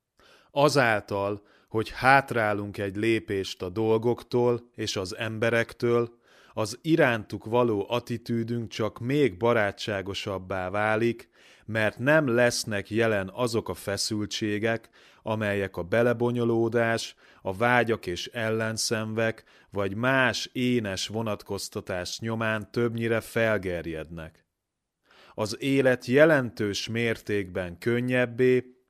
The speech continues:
belső és külső világunk pedig tágasabbá válik. Azon kívül észre fogjuk venni, hogy a világ a korábbi mennyiségű beavatkozásunk nélkül is ugyanolyan jól működik,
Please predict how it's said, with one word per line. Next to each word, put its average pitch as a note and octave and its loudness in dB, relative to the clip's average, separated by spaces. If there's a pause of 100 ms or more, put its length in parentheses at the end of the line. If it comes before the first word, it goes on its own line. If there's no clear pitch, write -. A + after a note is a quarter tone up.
(140)
belső B2+ 4
és F#2+ -2
külső A#2+ 0
világunk G#2+ -2
pedig G2+ -6
tágasabbá G#2 0
válik. F2+ -6 (600)
Azon B2+ 2
kívül C3+ 2
észre E3+ 4
fogjuk G#2+ -2
venni, G#2 -2 (340)
hogy A2 -2
a G2+ 2
világ A#2 2 (320)
a - -4
korábbi B2+ 6
mennyiségű A2 -2
beavatkozásunk G#2 0
nélkül A#2 -2
is - -6
ugyanolyan A#2+ 0
jól G#2 2
működik, A2 -4